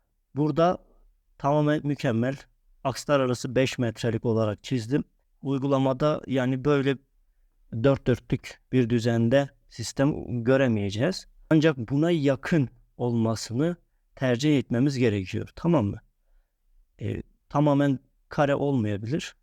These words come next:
dikdörtgen olabilir. Hiç fark etmez. E, X ve Y yönünde birbirinin simetrisi olması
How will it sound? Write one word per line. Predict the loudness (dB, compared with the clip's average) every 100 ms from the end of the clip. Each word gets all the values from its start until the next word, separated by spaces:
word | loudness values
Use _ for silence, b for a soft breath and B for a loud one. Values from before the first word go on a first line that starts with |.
| -12
dikdörtgen | -6 -2 -2 0 0 0
olabilir. | 0 0 -2 0 -2 -2 -10 _ _ -12
Hiç | -10
fark | 0 0 0
etmez. | -6 -2 0 -2 -8 -8
E, | -6 -6 -8 -12 -16 _ _ _ -8
X | -8 -2
ve | 0
Y | 2 2
yönünde | 2 0 0 -2 -2 _ _ _ 0
birbirinin | 2 2 0 -2 -4
simetrisi | -4 -2 -2 -4 -8 -4 -2
olması | 0 2 0 -2 -4